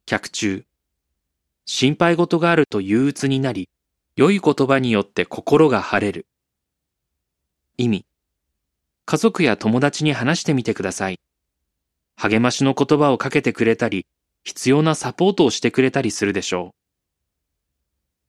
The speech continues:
マタイ六章二十七節。心配したからといって、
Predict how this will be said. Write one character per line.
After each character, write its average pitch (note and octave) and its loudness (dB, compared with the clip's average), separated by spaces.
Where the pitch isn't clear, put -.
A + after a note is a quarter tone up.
マ D#3 0
タ F#3 0
イ B2 2
六 G#2 2
章 C#3 2
二 G#2+ -2
十 A2 0
七 F2+ -4
節。 - -16
心 C#3+ 0
配 E3+ 0
し - -6
た F3+ 2
か E3+ 2
ら C3+ 2
と A2 0
い G2+ -2
っ - -18
て、 - -4